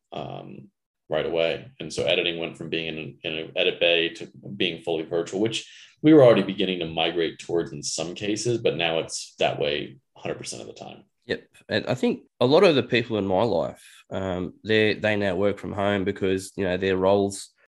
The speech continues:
Speaker 2: require them to still be at a computer. But a lot of people going forward will prob-, that'll probably be the way it is from now on. Do you think that covid has changed the entertainment industry and the way production is done? So, like,
Speaker 1: Oh, yeah. Yeah,
Speaker 2: Yeah.
Speaker 1: I think that we,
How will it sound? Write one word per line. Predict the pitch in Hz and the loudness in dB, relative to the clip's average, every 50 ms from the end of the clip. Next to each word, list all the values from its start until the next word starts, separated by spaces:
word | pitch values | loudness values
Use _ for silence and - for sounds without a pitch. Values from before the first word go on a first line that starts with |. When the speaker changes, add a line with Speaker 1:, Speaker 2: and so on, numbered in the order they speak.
| _ _ _ | _ _ _
Speaker 2:
require | 98 101 - - 104 101 104 98 | -10 -10 -2 2 4 4 4 4
them | 98 95 | 2 0
to | 92 92 | -2 -4
still | - - 101 101 98 | -2 0 2 2 2
be | 92 98 95 92 | 2 2 2 2
at | 95 90 | 2 0
a | 90 | -2
computer. | 87 - 92 92 - 110 123 127 113 | -6 -8 -12 -6 -4 -2 -2 0 0
But | 101 - - - - _ _ _ _ _ _ - | 0 0 -2 -2 -8 _ _ _ _ _ _ -6
a | - | 0
lot | 107 131 170 | 2 4 4
of | 226 226 | 4 2
people | - 254 226 190 | 2 0 0 0
going | 147 135 120 110 101 | 2 4 4 4 2
forward | 95 - - 120 135 113 101 92 92 - _ _ _ _ | 2 0 2 2 4 4 2 0 -2 -6 _ _ _ _
will | - 110 113 | -10 -10 -6
prob-, | - - 160 - - | -2 -2 -2 2 2
that'll | 135 170 220 240 | 2 2 2 0
probably | 240 214 196 185 165 147 131 120 | 0 -2 -2 -2 -4 -4 -4 -4
be | 113 113 113 110 | -2 0 -2 0
the | 104 101 | 0 0
way | 98 101 98 | 2 2 2
it | 95 | 0
is | 101 107 - | -2 -6 -6
from | - - 104 | -6 -6 -4
now | 98 95 92 85 80 | -2 -2 -2 -2 0
on. | 107 131 113 90 - - _ - - _ _ | 0 0 0 -2 -6 -12 _ -20 -20 _ _
Do | - 123 | 0 0
you | 123 | 0
think | 123 - 170 185 180 - - _ _ _ | 2 2 2 2 2 0 -8 _ _ _
that | 120 110 - - - - | 0 0 0 -2 -8 -18
covid | - - - - 113 110 107 104 104 98 - | -18 -12 0 2 4 4 4 4 2 -2 -2
has | - 107 101 98 95 - - _ _ _ _ _ | -2 -2 -2 -2 -2 -6 -14 _ _ _ _ _
changed | - 110 101 101 107 104 101 - - - _ _ | -4 -2 0 0 -2 -2 -4 -8 -12 -18 _ _
the | - 104 | -2 0
entertainment | 107 104 101 - - 101 98 95 78 | 0 0 0 0 0 0 0 0 0
industry | 95 101 101 - - 107 101 101 101 - _ _ - | -2 -4 -4 -4 -4 -4 -4 -4 -6 -10 _ _ -6
and | 104 101 | -4 0
the | 98 | 2
way | 101 101 101 | 4 4 4
production | 101 - 98 95 95 95 - - 107 | 4 2 0 0 0 0 0 -4 -4
is | 95 92 - | -4 -4 -2
done? | - 95 113 127 | -2 -2 -2 -2
So, | - - 175 269 - _ _ _ _ _ _ | -2 -4 -4 -6 -8 _ _ _ _ _ _
like, | - 101 85 - - _ _ | -6 -6 -6 -6 -10 _ _
Speaker 1:
Oh, | 139 131 | 4 6
yeah. | 107 87 - - - - - - - - | 6 4 2 -2 -4 -8 -14 -18 -10 -2
Yeah, | - 120 113 110 | 2 4 6 6
Speaker 2:
Yeah. | 98 | 6
Speaker 1:
I | 117 123 | 6 4
think | 135 - 143 139 139 135 135 | 2 2 2 2 2 4 4
that | 127 117 117 120 | 4 4 4 2
we, | 120 120 120 120 117 117 117 113 - | 0 2 2 4 4 4 2 0 -2